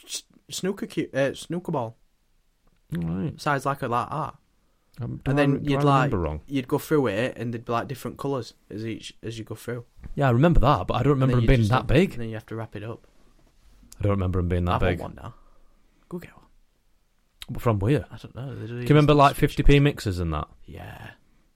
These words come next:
Speaker 2: Yeah.
Speaker 1: Fifty p, they're not the same though, are they? We sound right fucking old. <laughs>
Speaker 2: Fifty p mixers nowadays, you get a lollipop in it. That's it.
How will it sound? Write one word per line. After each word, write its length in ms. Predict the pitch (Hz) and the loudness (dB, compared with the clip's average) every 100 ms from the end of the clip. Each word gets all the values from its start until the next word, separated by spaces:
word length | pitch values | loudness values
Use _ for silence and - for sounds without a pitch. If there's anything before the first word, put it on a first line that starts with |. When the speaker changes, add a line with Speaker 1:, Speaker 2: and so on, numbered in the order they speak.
| _ - | _ -14
Speaker 2:
Yeah. 280 | 82 80 82 - _ _ _ _ _ | -8 -8 -8 -12 _ _ _ _ _
Speaker 1:
Fifty 280 | - 113 120 | -12 -10 -8
p, 200 | 120 113 | -6 -6
they're 240 | - 98 95 | -8 -10 -12
not 120 | - | -14
the 60 | |
same 240 | - - - | -16 -16 -16
though, 120 | 90 85 | -16 -16
are 40 | |
they? 160 | 92 110 - _ _ _ _ _ _ | -16 -18 -20 _ _ _ _ _ _
We 60 | 113 | -12
sound 200 | 110 - | -10 -14
right 160 | - | -20
fucking 300 | - - - | -20 -20 -8
old. 220 | - 135 - | -4 -4 -6
<laughs> 220 | - - | -16 2
Speaker 2:
Fifty 260 | 156 - | 2 4
p 160 | - 139 | 8 10
mixers 300 | 127 151 110 | 8 4 4
nowadays, 420 | 117 120 92 90 92 | 6 6 6 2 4
you 40 | |
get 100 | 98 | 2
a 40 | 90 | 4
lollipop 420 | 113 123 107 - | 4 4 2 6
in 80 | 95 | 4
it. 160 | 90 - - | 4 -4 -4
That's 140 | 107 | 2
it. 260 | 107 127 - | 6 6 4